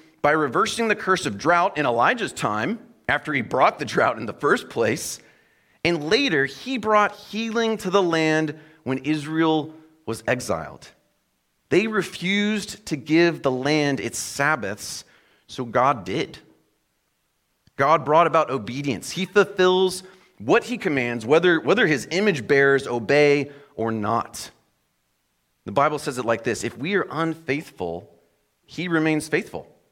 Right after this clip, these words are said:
for he cannot deny who he is." God always keeps his word.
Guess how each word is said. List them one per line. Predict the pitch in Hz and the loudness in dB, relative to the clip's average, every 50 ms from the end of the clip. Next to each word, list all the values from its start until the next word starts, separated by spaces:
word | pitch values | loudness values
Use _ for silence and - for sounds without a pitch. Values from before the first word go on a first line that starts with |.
| _ _ _ _ _ _ _ _ | _ _ _ _ _ _ _ _
for | - 127 | -12 -8
he | 131 147 | -8 -8
cannot | 139 - 147 143 139 139 139 | -4 -4 -2 0 0 0 0
deny | 123 110 110 113 123 131 123 120 113 107 | -4 -4 -4 -4 -2 0 0 0 0 -2
who | - - 127 123 | -4 -6 -8 -8
he | 113 120 113 98 110 | -8 -10 -10 -8 -6
is." | 131 107 - - - - - _ _ _ _ _ _ _ _ _ _ _ _ _ _ _ _ _ _ _ _ _ _ _ _ _ - | -6 -8 -8 -12 -20 -20 -20 _ _ _ _ _ _ _ _ _ _ _ _ _ _ _ _ _ _ _ _ _ _ _ _ _ -2
God | - 139 156 165 160 165 151 143 139 - - _ _ | 0 4 4 6 6 4 2 -2 -8 -16 -20 _ _
always | - 147 165 180 180 180 175 147 120 101 98 92 101 - - - _ _ _ _ | -10 -6 -4 -2 -2 0 0 0 0 -2 -4 -8 -10 -16 -16 -18 _ _ _ _
keeps | - - 143 - - | -10 -10 -10 -8 -8
his | 127 107 | -12 -10
word. | 104 110 139 123 78 - | -8 -8 -8 -8 -8 -12